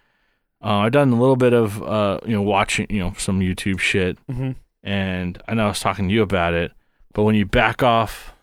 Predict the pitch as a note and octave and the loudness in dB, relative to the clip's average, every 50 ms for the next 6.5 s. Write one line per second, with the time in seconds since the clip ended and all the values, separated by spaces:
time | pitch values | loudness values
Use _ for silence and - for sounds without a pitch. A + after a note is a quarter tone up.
0 | _ _ _ _ _ _ _ _ _ _ _ _ _ _ _ _ _ - _ - | _ _ _ _ _ _ _ _ _ _ _ _ _ _ _ _ _ -16 _ -4
1 | F3+ - F3+ D#3 - - - C#3 B2+ B2+ - - _ _ - - _ _ - - | -2 -2 -2 -4 -6 0 2 4 4 4 2 -4 _ _ -20 -20 _ _ -20 -16
2 | _ - C3+ C#3 C#3 C3+ C3+ B2+ - C#4 C4+ B3+ G#3+ - - D#3+ B2+ A2 - - | _ 0 2 2 2 2 2 4 4 4 4 4 0 0 -2 -2 -2 -2 -2 0
3 | D#3+ C#3+ B2+ A#2+ - B2 B2 A#2 A2+ A2+ A2+ A#2 - _ _ _ _ _ _ _ | 2 2 2 0 0 0 2 4 4 4 2 0 -2 _ _ _ _ _ _ _
4 | _ _ G#2+ B2 B2 A#2 A2 G#2+ G#2 G2+ G2+ - - C3+ C3+ B2+ C3+ C#3 C#3 C#3+ | _ _ 0 2 2 2 2 2 2 0 -2 -2 0 2 4 4 6 6 4 2
5 | - C#3 D3 D3+ E3 E3 D#3+ D#3 - C#3+ D3 D#3+ D#3+ - F3+ D#3+ D#3 D#3 D3+ - | 2 2 2 4 4 4 4 4 2 2 2 2 2 0 0 2 2 0 0 -2
6 | A#2+ - - - A#2+ B2 B2+ C3 D3 D3 | -6 -6 -2 0 0 0 2 0 -2 -4